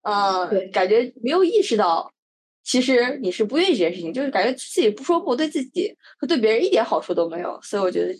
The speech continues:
Speaker 1: 也不是一点好处嘛，就还是好处不是很多，所以我觉得就是渐渐才开始学会。
Speaker 2: 对，这次我跟小张，我们最近有一些比较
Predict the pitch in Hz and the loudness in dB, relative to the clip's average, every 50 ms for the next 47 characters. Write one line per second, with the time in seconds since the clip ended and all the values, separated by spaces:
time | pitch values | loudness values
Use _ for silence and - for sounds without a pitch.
0 | _ - 233 214 277 370 415 349 277 233 226 165 175 170 170 - - 311 294 262 | _ -2 0 2 4 4 4 4 4 2 2 2 0 0 -2 -4 -4 -6 -6 -2
1 | 226 226 254 240 247 - - 170 - - - 247 214 269 233 202 196 175 - 202 | -2 -2 -2 -2 -4 -4 -4 -4 -4 -2 -4 -4 -2 -2 0 0 -2 -2 0 2
2 | 208 247 277 - - _ _ _ - - - - _ _ - 202 175 170 165 170 | 2 2 2 0 -2 _ _ _ -20 -20 -20 -20 _ _ -4 -2 -2 0 0 0
3 | 165 180 226 220 - - - - 247 226 - - 269 214 185 - 277 320 330 320 | 2 2 4 4 2 2 0 0 0 0 0 2 2 0 0 0 0 -2 -2 -4
4 | - - - 170 170 - - 180 165 170 - 302 330 320 254 185 208 - 339 311 | -6 -8 -8 -6 -4 -2 -2 -2 -2 0 0 0 0 0 0 -2 -4 -4 -4 -2
5 | 240 262 247 214 170 151 160 170 226 226 226 254 269 202 | -2 -2 -2 -2 -4 -2 -2 -2 -2 -2 -2 -4 -8 -8